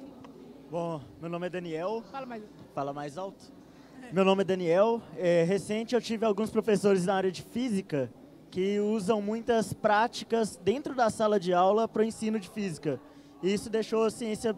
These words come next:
Speaker 1: bem legal, assim, foi, chamou bastante atenção, porque não era comum usar. Eu estudo no Cefet, e não era comum os professores fazerem isso, aí desenvolveram algumas pesquisas e passaram a utilizar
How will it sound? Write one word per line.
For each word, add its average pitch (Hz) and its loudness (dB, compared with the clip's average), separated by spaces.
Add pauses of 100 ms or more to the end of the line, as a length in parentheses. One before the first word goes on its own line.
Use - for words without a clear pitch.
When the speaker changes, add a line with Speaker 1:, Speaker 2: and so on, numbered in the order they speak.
(180)
Speaker 1:
bem 190 0
legal, 208 4
assim, 202 -2
foi, 180 0 (400)
chamou 185 2
bastante 202 2
atenção, 208 0
porque 214 -2
não 202 -2
era 190 6 (340)
comum 196 0
usar. 180 0
Eu 180 0
estudo 175 -2
no 190 -6
Cefet, 208 -4 (480)
e 175 -6
não 190 -2
era 208 4
comum 226 4
os 254 -8
professores 214 -2
fazerem 202 0
isso, 254 -6
aí 214 2
desenvolveram 208 -2
algumas 202 0
pesquisas 214 -4
e - -14
passaram 226 0
a - 0
utilizar 214 -2